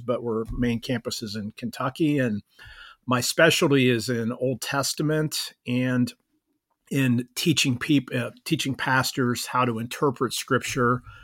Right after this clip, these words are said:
Uh, and my, again, and, uh, far as parts of the Bible that I really love the most, I would say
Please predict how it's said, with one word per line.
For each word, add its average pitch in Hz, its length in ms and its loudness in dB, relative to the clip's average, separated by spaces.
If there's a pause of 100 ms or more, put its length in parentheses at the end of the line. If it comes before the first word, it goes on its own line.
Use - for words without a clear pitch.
(440)
Uh, 110 220 0
and 117 340 0
my, 123 200 -2
again, 113 340 -6
and, 113 300 -2
uh, 110 180 -4
far 123 300 2
as 113 100 2
parts - 320 0
of - 60 -8
the 110 40 -8
Bible 120 280 4
that 110 100 0
I 110 140 -2 (160)
really 123 220 2
love 113 260 0
the 110 100 -2
most, 117 460 0
I 113 100 0
would 113 160 -4
say 117 460 0